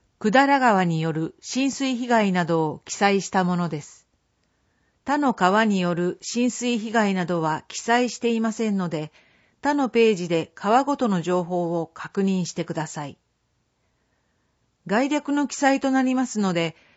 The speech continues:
詳細については以下の連絡先にお問い合わせください。お問い合わせ先、防災課。電話、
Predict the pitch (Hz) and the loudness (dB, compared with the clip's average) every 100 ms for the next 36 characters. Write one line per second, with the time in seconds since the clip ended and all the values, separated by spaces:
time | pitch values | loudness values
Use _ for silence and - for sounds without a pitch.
0 | _ - 262 285 262 262 254 247 - 240 | _ -4 0 0 2 0 2 -2 -2 -4
1 | 202 180 156 156 _ _ 247 277 262 214 | -2 0 0 -2 _ _ -8 0 2 2
2 | 170 185 196 196 - 190 - 185 180 - | 2 0 0 -2 -4 -8 -4 -2 -2 -4
3 | _ - 185 214 208 202 185 185 175 165 | _ -12 -2 0 2 0 -2 -6 -8 -6
4 | 160 - 139 123 _ _ _ _ _ _ | -8 -8 -12 -14 _ _ _ _ _ _
5 | _ _ _ _ _ _ _ _ 180 208 | _ _ _ _ _ _ _ _ -4 2
6 | 254 240 226 208 196 190 185 - 175 - | 2 4 2 0 -2 -6 -8 -6 -6 -8
7 | _ _ _ _ 175 226 247 226 214 196 | _ _ _ _ 0 0 0 -2 -4 -4
8 | 190 - _ _ _ _ _ _ _ 202 | -6 -6 _ _ _ _ _ _ _ 0
9 | 233 233 220 202 | 2 4 2 0